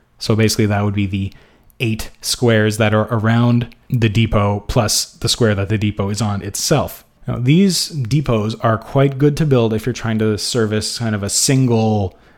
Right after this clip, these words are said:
resource or a single, uh, single business, such as a distant coal mine or an isolated lumber mill. Stations, the second type of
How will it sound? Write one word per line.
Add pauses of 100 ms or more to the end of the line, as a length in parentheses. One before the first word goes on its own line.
(120)
resource
or
a
single,
uh,
single
business,
such
as
a
distant
coal
mine
or
an
isolated
lumber
mill. (400)
Stations,
the
second
type
of